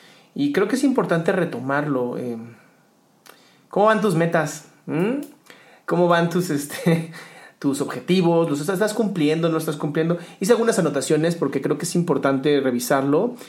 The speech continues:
¿Qué has logrado hasta ahorita? ¿Qué es lo que has hecho hoy de tus metas que estén bien, que, que estén creadas, que estén realizadas? Si no has logrado nada, bueno, entonces, ¿qué estás haciendo? ¿Qué estás haciendo para que se genere?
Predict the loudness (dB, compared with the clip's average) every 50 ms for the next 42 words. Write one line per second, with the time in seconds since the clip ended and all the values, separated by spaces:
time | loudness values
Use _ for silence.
0 | -20 -20 -20 -20 -20 -20 _ 2 4 6 6 4 4 4 4 4 4 4 4 4
1 | 4 2 2 0 2 2 2 0 0 -2 -6 -8 -12 -20 -20 -20 _ _ _ _
2 | 2 2 4 6 4 4 6 4 2 2 2 2 0 2 2 2 2 2 2 4
3 | 4 4 4 2 0 -4 -8 -14 -20 _ _ _ _ _ _ _ _ _ _ _
4 | _ _ _ _ _ _ _ _ _ _ -4 -2 -2 -2 0 2 2 2 2 2
5 | 2 2 2 0 -2 -6 -8 -12 -16 -20 _ _ -2 -2 -2 0 0 2 2 4
6 | 4 2 2 0 -2 -2 -2 0 2 2 2 2 2 0 0 -4 -6 -2 0 0
7 | 2 2 4 4 4 4 2 0 -2 -4 -4 -2 0 0 2 2 4 2 2 2
8 | 0 0 2 2 2 2 0 -4 -6 -10 -14 -16 -20 -20 -20 -20 -20 -20 -20 -20
9 | _ _ _ _ _ _ _ _ _ _ _ _ _ _ _ _ _ _ _ _
10 | _ _ _ _ _ _ _ _ _ -2 0 2 4 6 6 6 6 6 6 6
11 | 6 6 6 4 4 6 6 4 4 4 4 4 4 4 4 4 4 2 2 2
12 | 2 0 -2 -4 -6 -8 -4 0 2 4 4 4 2 2 2 2 0 2 2 0
13 | 0 2 4 4 4 6 4 2 2 2 0 0 0 -2 -4 -2 0 0 2 2
14 | 2 2 0 0 -2 -4 -6 -6 -4 -2 2 2 4 4 4 4 2 0